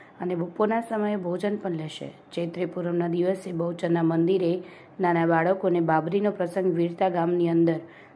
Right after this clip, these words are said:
દર વર્ષની જેમ આ વર્ષે પણ યોજાશે. એની અંદર બ્રાહ્મણોને ભોજન રૂપે પ્રસાદ આપવામાં આવશે. સમગ્ર કાર્યક્રમના શ્રી વેરાઈ માતાજી કમિટી અને સમગ્ર ગામના વડીલો દ્વારા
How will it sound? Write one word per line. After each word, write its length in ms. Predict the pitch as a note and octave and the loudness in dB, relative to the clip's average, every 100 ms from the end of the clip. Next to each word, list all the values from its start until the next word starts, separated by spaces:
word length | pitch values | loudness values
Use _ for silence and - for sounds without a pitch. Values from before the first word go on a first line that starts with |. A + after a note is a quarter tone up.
| - | 0
દર 180 | F#3+ G#3 | 2 4
વર્ષની 500 | G3+ G#3 G#3 G#3 F#3 | 2 0 -2 -2 0
જેમ 180 | F#3+ F#3 | 0 0
આ 120 | F3 | 0
વર્ષે 300 | F3+ F3 F3+ | -2 -4 -8
પણ 260 | E3+ E3+ D#3 | -6 -4 -4
યોજાશે. 480 | C#3+ D3+ D3+ D#3 - - - - - - | -6 -8 -8 -10 -12 -18 -20 -20 -20 -10
એની 200 | - F3 | -2 0
અંદર 260 | F#3 E3+ F3+ | 2 2 0
બ્રાહ્મણોને 600 | F3 F3 E3+ E3 E3 D#3+ | 0 2 4 4 4 2
ભોજન 380 | D#3+ D#3+ E3 F#3 | 0 -2 0 -2
રૂપે 220 | F#3+ F#3 | -2 -4
પ્રસાદ 400 | F3 E3+ E3 F3 | -4 -6 -4 -4
આપવામાં 420 | E3 E3 D#3+ D#3 D3 | -4 -6 -6 -6 -6
આવશે. 240 | D3+ D3+ - - - - - - | -10 -12 -14 -20 -20 -20 -20 -6
સમગ્ર 340 | F#3 F#3+ G3+ A3 | 0 2 2 0
કાર્યક્રમના 720 | G3+ G3 G3+ G#3 G#3 F#3 F#3 F#3+ | 0 0 0 0 2 2 0 -2
શ્રી 280 | F#3 F3+ | -4 -2
વેરાઈ 360 | F3+ F3+ F#3 G3+ | 0 0 0 0
માતાજી 400 | F#3 F3 F#3 F#3 | -2 -4 -2 -4
કમિટી 520 | F#3+ F#3 F#3+ G3+ F3 F#3+ - | -4 -4 -4 -4 -6 -6 -4
અને 140 | F#3 | -4
સમગ્ર 360 | F3+ F#3 F3+ F3+ | -2 -2 -2 -2
ગામના 360 | F3 E3+ E3+ E3+ | -2 0 0 0
વડીલો 300 | E3+ F3 F3 F3 | -2 -2 -2 0
દ્વારા 340 | F3+ G3 E3 | 2 2 0